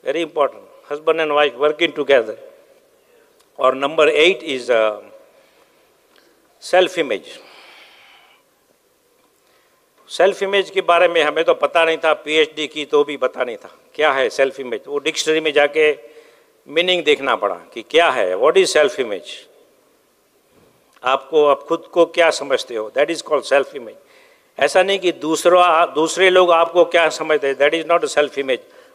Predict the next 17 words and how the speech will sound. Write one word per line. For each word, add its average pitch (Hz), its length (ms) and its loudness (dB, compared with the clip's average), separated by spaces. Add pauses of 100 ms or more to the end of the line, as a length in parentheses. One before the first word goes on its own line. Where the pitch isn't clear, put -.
(160)
आप 175 380 0
खुद 185 160 2
को 190 220 4
क्या 175 220 2
समझते 139 460 -2
हो? 120 60 0
That 143 200 2
is, 156 120 -4
doctor 156 460 -2 (680)
और 151 140 4
मिसेज 156 320 -2
ब्रात 156 260 2
ने 151 160 -4
बहुत 156 440 0
सारी 151 440 2
चीज़ें 143 300 -2
बताई। 104 400 -4